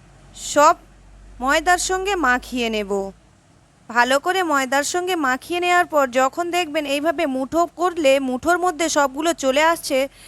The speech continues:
তার মানে আমার ভালোভাবে এটা মাখানো হয়ে গেছে। তো এরপরে অল্প অল্প পানি দিয়ে আমি একটা ডো বানিয়ে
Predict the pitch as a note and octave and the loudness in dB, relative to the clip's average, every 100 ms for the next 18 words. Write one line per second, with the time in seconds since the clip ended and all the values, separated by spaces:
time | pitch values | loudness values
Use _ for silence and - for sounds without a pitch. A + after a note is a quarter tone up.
0 | - - C4+ C4+ D#4 E4+ A4+ - - - | -18 -2 -2 0 0 0 -4 -10 -20 -12
1 | - B3 E4 C4+ A3+ A#3+ C#4 D4 E4 D4+ | -4 0 0 0 -2 0 0 0 0 -2
2 | E4+ D4 B3 A#3+ B3 C4 C4+ A#3+ A3+ G#3+ | -2 -2 -6 -4 -4 -4 -4 -4 -4 -4
3 | - - G3 F#3+ _ _ _ _ _ _ | -6 -10 -16 -18 _ _ _ _ _ _
4 | _ _ _ - E4+ - - D4+ F4 F#4+ | _ _ _ -2 0 0 -2 -4 -2 0
5 | F#4+ F4 C#4+ C4 D#4 D#4+ D#4+ D#4 C#4+ D4+ | 2 2 2 2 4 4 2 0 2 2
6 | - _ _ _ _ _ B3+ B3+ D#4+ F#4 | -2 _ _ _ _ _ -2 -2 -2 -2
7 | F4 C4+ C#4 - - C4 D#4+ - B3+ - | 0 4 2 0 -4 -4 -4 -6 -6 -6
8 | - A#3 B3+ C#4 _ G#3+ B3+ F4 D#4 C4+ | -4 -2 -2 -4 _ -4 2 4 4 2
9 | B3+ A#3+ | 0 -4